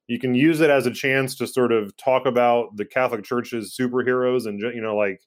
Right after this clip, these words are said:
look at all these examples we have. These are real life superheroes, not comic books. These are real people who did real things and inspire us, you know, and, and in one sense, this is like a,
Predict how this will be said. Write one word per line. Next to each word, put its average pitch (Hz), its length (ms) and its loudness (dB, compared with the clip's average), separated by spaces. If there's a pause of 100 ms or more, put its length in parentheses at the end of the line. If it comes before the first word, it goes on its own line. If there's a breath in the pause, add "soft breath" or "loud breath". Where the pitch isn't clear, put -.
(360)
look 135 140 2
at 143 60 4
all 135 100 6
these 123 160 6
examples 120 480 0
we 107 140 -2
have. 113 420 2 (380)
These 120 160 0
are 117 80 2
real 127 180 4
life 131 320 2
superheroes, 123 640 0
not 120 200 -6
comic 123 360 -4
books. 120 340 -2
These 113 200 -6
are 104 240 -2 (480 soft breath)
real 135 180 4
people 131 320 2
who 117 80 4
did 110 160 0
real 120 220 4
things 113 640 -6 (480)
and 113 180 -4
inspire 107 560 0
us, 90 320 -6
you 120 100 -6
know, 107 240 -4
and, 107 280 -4
and 123 200 -2
in 123 200 2
one 135 180 2
sense, 120 360 0
this 123 180 2
is 110 80 -2
like 110 160 0
a, 98 220 0